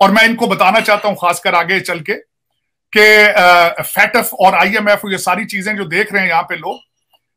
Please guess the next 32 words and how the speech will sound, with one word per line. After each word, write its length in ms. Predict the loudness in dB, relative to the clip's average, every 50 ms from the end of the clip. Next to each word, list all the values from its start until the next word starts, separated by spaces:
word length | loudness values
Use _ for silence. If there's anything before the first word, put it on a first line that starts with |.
| _ 0
अ, 240 | 2 4 4 2 2 -2
fetf 460 | -4 -4 -2 -2 -2 0 0 0 -2
को 120 | -2 -4 -6
कौन 260 | -4 -2 -2 -2 -2
control 380 | -4 -6 -8 -6 -4 -6 -6 -6
करता 320 | -6 -10 -8 -6 -4 -4
है? 160 | -4 -4 -6 -12 _ _ -10
उसको 300 | -10 -8 -4 -4 -4 -2
United 460 | -2 0 0 0 0 0 0 0 0
Nations, 300 | 0 0 2 0 0 0 -2 -4 -2
अ, 360 | 2 4 6 6 6 4 2 2 0
आईएमएफ़ 460 | 2 2 2 0 0 0 0 0 -2 0 2
और 160 | 2 2 2
उसके 220 | 0 -4 -4 -6
बाद, 340 | -2 0 2 2 2 0 -2 -8 -6
अ, 60 | -4 -2 -2 -2 -2 -4 -6 -8 _ _ _ -12 -8 -6
अ, 540 | -6 -6 -6 -6 -8 -10 -10 -10 -10 -10 -6
World 260 | -2 0 0 2 2 0
Bank 200 | 0 -2 -2 -6
control 300 | -8 -8 -8 -10 -10 -10
करता 280 | -12 -18 -20 _ -20
है। 60 | -20 _ _ _ _ -2
और 100 | 2 4
आप 180 | 4 4 4 4
देख 240 | 2 0 2 2 2
रहे 100 | 2 2
हैं 100 | 2 2 2
कि, 20 |
अ, 580 | 2 2 2 0 0 0 0 2 0 0 -4 -8 _ _ _ _ _ _ _ -8
इन-, 140 | -8 -8 -6 -4 -2
इनका, 220 | -2 0 0 0
इन-, 340 | -2 -2 -4 -6 -6 -6